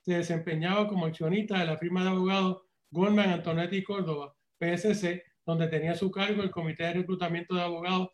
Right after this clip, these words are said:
de la firma, así como el Grupo de Práctica de Derecho Deportivo y de Entrenamiento. Cambió ese reclutamiento por el reclutamiento de jugadores de baloncesto, más adelante. El licenciado Marzuach obtuvo su bachillerato del College of Holy Cross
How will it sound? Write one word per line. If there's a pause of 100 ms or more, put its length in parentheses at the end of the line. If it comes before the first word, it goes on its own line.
(240)
de
la
firma, (240)
así
como
el
Grupo
de
Práctica
de
Derecho
Deportivo (340)
y
de
Entrenamiento. (220)
Cambió
ese
reclutamiento
por
el
reclutamiento (260)
de
jugadores
de
baloncesto, (340)
más
adelante. (580)
El
licenciado
Marzuach
obtuvo
su
bachillerato
del
College
of
Holy
Cross